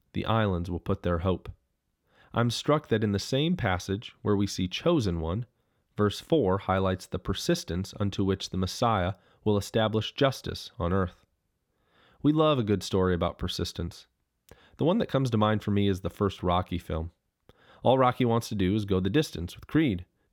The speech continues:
because then he would know he wasn't just another bum from the neighborhood. In the second to last round, Creed knocks Rocky down, throwing his hands up in victory.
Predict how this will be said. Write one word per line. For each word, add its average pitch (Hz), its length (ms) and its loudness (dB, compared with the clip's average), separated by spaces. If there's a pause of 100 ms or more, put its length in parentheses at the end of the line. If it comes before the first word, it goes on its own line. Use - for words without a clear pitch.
(160)
because 110 300 0
then 120 200 2
he 135 160 0
would 165 160 2
know 92 300 2
he 107 160 -2
wasn't 107 320 0
just 107 160 -2
another 107 260 2
bum 98 380 0
from 92 180 -4
the 90 80 0
neighborhood. 87 560 0 (800)
In 120 120 2
the 120 60 2
second 175 420 0
to 170 80 0
last 135 360 2
round, 85 380 0 (340)
Creed 113 300 2
knocks 95 320 0
Rocky 87 260 -2
down, 101 380 0 (560)
throwing 95 260 2
his 92 120 -4
hands 107 360 2
up 95 160 0
in 87 120 0
victory. 82 480 0